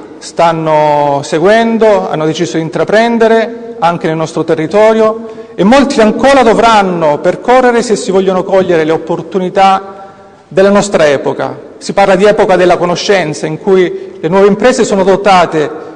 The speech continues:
spesso essenzialmente di un'idea di prodotto o di servizio e di un alto tasso di innovazione. Necessitano di capitali, e questo meriterebbe un, un capitolo a sé stante,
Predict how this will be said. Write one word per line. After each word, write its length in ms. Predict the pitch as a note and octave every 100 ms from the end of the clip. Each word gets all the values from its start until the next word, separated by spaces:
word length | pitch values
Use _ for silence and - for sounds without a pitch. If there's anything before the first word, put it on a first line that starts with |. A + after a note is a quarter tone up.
| -
spesso 520 | - - A3 A#3 A#3
essenzialmente 640 | - F3+ F3+ E3+ F#3 F#3
di 100 | D3+
un'idea 520 | E3 D#3 G3+ G3+ D3+
di 80 | C3
prodotto 600 | D3 D#3+ A3 B3 B3 -
o 400 | A#3 A#3 - E3
di 80 | E3+
servizio 840 | F3+ F3 F3+ G3+ E3+ - C#3+ C3 - - - -
e 100 | D#3
di 60 |
un 80 | G3
alto 240 | C4+ A#3+
tasso 600 | G#3+ G3+ F#3+ - G3 F#3+ G3
di 80 |
innovazione. 840 | F3 E3+ D3+ B2 - C#3+ C3+ C3+ B2 - - - - - _ -
Necessitano 1120 | D#3+ E3 A3 A3+ A3 G3 F#3 F3+ - - -
di 160 | D3+ D3+
capitali, 760 | D#3 D#3 E3+ G3 E3+ D3 C3+ - - - - - - -
e 100 | C#3
questo 300 | E3+ - D#3+
meriterebbe 880 | D#3 D#3 D#3+ D#3+ D#3 D#3 D3 - -
un, 340 | D#3+ D#3 - D#3 D3+ C#3+ C#3 C3+
un 160 | D3+
capitolo 560 | D3+ E3 E3 E3+ D#3 D3
a 100 | D#3+
sé 180 | - D#3+
stante, 760 | - G3+ F3+ D#3 - D3 C#3